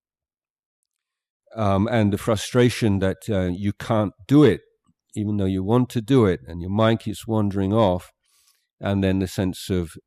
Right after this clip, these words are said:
self-aversion that arises, that's one of the hindrances. Or, uh, you project that outwards, and you project it on the people around you, the teacher, the place. Um, and this is a very, um, useful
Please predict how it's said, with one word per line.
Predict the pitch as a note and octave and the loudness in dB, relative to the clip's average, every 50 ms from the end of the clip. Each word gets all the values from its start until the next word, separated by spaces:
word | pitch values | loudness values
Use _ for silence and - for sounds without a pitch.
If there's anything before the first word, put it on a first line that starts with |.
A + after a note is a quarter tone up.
| _ _ | _ _
self-aversion | - - - - A2 G#2+ G#2+ - - F#2 F2 G#2 A2+ A#2 B2 A#2 - - - F#2 D#2+ D#2 C#2 - _ _ _ _ _ _ _ _ - | -20 -8 -2 0 0 0 0 -2 -4 -4 0 2 4 4 4 2 -2 -6 -6 -6 -6 -8 -10 -14 _ _ _ _ _ _ _ _ -6
that | G2+ F#2+ F#2 F2 | -2 -2 0 0
arises, | F#2+ F#2+ G2 G2+ G2+ G2+ F#2 F2 E2+ E2+ - F2 D#2+ D#2 - | 0 0 2 2 2 2 2 0 0 -2 -6 -8 -10 -8 -8
that's | G#2 F#2 - - - - | -8 -8 -8 -12 -10 -4
one | G#2 G2 F#2+ | -2 -2 0
of | G2+ G2+ | 0 0
the | G2 G#2 | -2 0
hindrances. | A2+ C#3 C3 A#2 F#2+ F2+ D2 - - - F2+ D#2 D#2 - | 0 2 2 2 0 -2 -6 -8 -10 -10 -10 -10 -6 -4
Or, | - G2+ F#2+ G2+ G2+ G2 F#2+ - _ _ _ _ _ _ _ - | 0 0 2 4 2 2 0 -2 _ _ _ _ _ _ _ -8
uh, | F2 F2 | -6 -4
you | F2+ G2 G2+ - | -2 -2 -4 -4
project | - - G#2+ - - G#2+ G2+ - _ - | -4 -6 -6 -2 0 0 -2 -2 _ -4
that | G2 F2+ | -4 -2
outwards, | F#2+ G#2+ A2 A2 - - - E2+ E2 E2 D#2+ D#2 - - - | 0 2 2 0 0 -4 -8 -8 -8 -8 -8 -12 -14 -12 -10
and | F2 E2+ E2 E2 | -8 -8 -8 -10
you | F2+ - | -10 -12
project | - G2+ - - G2+ F2 D#2 - - | -12 -14 -6 -4 -4 -4 -4 -6 -8
it | G2+ F2 E2+ | -6 -4 -2
on | F2+ F2 F2 E2+ E2+ E2 - _ _ _ _ | -2 0 0 -2 -4 -6 -10 _ _ _ _
the | - - | -16 -8
people | - C3 G#2 F#2+ - G2 F2+ | -4 -4 -4 -4 -4 -4 -2
around | F2 F2+ G2 G#2+ A2 A2 A2+ A2+ G#2 | 0 0 2 2 4 4 4 2 0
you, | G2+ A2 G2+ G2+ | 0 0 -2 -2
the | F#2+ F2 E2 | -2 -6 -10
teacher, | - - A2+ A2 G2+ - - - G#2+ G2 G2 G2 F#2+ | -8 -6 -6 -6 -6 -8 -6 -4 -2 0 0 -2 -2
the | F2 E2 | -4 -8
place. | - _ - - G#2+ G#2+ G#2+ G#2 G2+ - - - - - - _ _ _ _ _ _ _ _ _ _ _ _ _ _ | -10 _ -6 -4 -2 0 0 -2 -2 -6 -10 -14 -18 -20 -20 _ _ _ _ _ _ _ _ _ _ _ _ _ _
Um, | - G2 G2 G2 F#2+ F2+ F#2+ - - | -8 -6 -4 -4 -4 -6 -8 -10 -6
and | - A2 G#2+ G#2 G2+ G#2 G2+ G2 G2+ A2+ - - | -2 0 0 2 2 0 0 -2 -6 -10 -10 -6
this | - A#2+ A#2+ A2+ C3+ | -4 -4 -2 -2 -2
is | C3+ A#2 G2+ | -2 -2 -2
a | A2 | -4
very, | G2+ F#2 A2 A#2+ B2 B2+ B2 A#2 G#2 G2+ G2 F#2 F#2 F#2 - _ _ - - | -2 0 2 4 4 6 4 4 4 2 0 -2 -6 -10 -14 _ _ -12 -6
um, | A2 G#2 G2+ G2 F#2+ F#2+ F#2+ | -4 -2 0 0 0 -2 -4
useful | F#2+ F#2 G2+ A#2 B2+ A#2+ - - - - - G2 E2+ D#2 D2 | -4 -2 -2 -2 -2 -2 -4 -6 -8 -6 -4 -4 -4 -4 -8